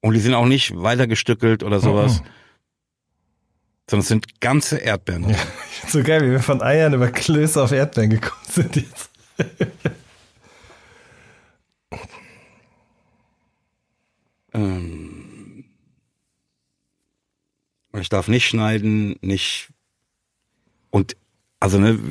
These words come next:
Speaker 1: das wäre jetzt wie am Anfang, ich, es ist kein, wird kein Smoothie.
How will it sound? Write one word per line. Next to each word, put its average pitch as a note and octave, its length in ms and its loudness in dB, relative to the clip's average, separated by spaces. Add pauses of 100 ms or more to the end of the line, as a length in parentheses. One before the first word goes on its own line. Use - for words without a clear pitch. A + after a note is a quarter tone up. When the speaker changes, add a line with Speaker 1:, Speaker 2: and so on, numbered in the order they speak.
(300)
Speaker 1:
das F2 160 -6
wäre F2+ 120 4
jetzt F2 140 -2
wie F2+ 180 4 (420)
am C#2 240 -8
Anfang, F#2+ 580 2 (1800)
ich, D#2 200 -10
es - 60 -14
ist - 140 -12
kein, F#2 340 2
wird F2+ 140 -4
kein F#2 200 2
Smoothie. E2+ 500 2